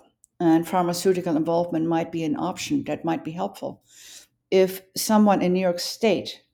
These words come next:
goes out of, or does the Great Plains test out of state, but then goes to the doctor in New York State, the doctors in New York State are gon-, completely gonna deny any, you know, reject it. They don't know anything about it.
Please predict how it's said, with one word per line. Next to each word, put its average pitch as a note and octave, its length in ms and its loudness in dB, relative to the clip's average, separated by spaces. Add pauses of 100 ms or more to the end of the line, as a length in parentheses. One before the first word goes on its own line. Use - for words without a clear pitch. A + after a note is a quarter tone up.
goes F3 320 4
out G3 180 2
of, - 140 -2
or E3 120 -4
does F3+ 300 -2
the F3+ 200 -2 (420)
Great F3 260 6
Plains G#3 340 -2
test - 340 -4
out F#3 180 0
of F#3+ 100 -4
state, - 400 -4
but F3 140 0
then F3+ 160 -2
goes F3 240 2
to E3+ 100 -6
the D#3+ 100 0
doctor F3+ 340 -2
in D#3+ 80 0
New F3 80 0
York F3 180 -6
State, - 380 -8 (340)
the F3+ 80 -4
doctors F3+ 380 -4
in E3 80 0
New E3 60 2
York E3 160 -2
State E3 260 -2
are C#3+ 80 -4
gon-, D#3 260 -2 (100)
completely F3+ 480 -4
gonna D#3+ 220 0
deny D#3+ 360 4
any, C#3+ 220 4 (220)
you D#3 160 0
know, C#3+ 100 4
reject D#3 480 -4
it. - 200 -10 (760)
They F3 120 6
don't E3+ 220 -2
know F3+ 140 4
anything E3 260 0
about C#3 300 0
it. D3+ 200 -8